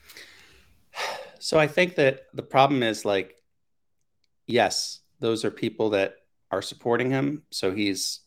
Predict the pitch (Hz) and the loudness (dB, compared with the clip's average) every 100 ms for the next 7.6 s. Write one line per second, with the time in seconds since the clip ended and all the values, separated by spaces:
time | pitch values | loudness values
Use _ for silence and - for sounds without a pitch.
0 | _ - 107 - 113 101 104 110 101 101 | _ -6 -4 -2 0 0 0 -2 0 0
1 | 95 - - - 117 95 - 95 - 120 | -2 -8 -12 -4 -2 0 -2 -6 -2 0
2 | 131 165 - _ _ _ _ _ _ _ | 0 -4 -10 _ _ _ _ _ _ _
3 | - - _ _ 143 113 - - _ _ | -20 -20 _ _ 8 8 6 -8 _ _
4 | _ _ _ _ _ _ _ _ _ _ | _ _ _ _ _ _ _ _ _ _
5 | _ _ _ 131 127 147 143 151 135 123 | _ _ _ -4 2 6 8 8 4 2
6 | 110 117 107 - 123 117 107 98 113 104 | 4 4 4 2 -2 0 -2 -4 -4 -4
7 | 104 98 107 101 98 - | -6 -4 -2 0 -2 -4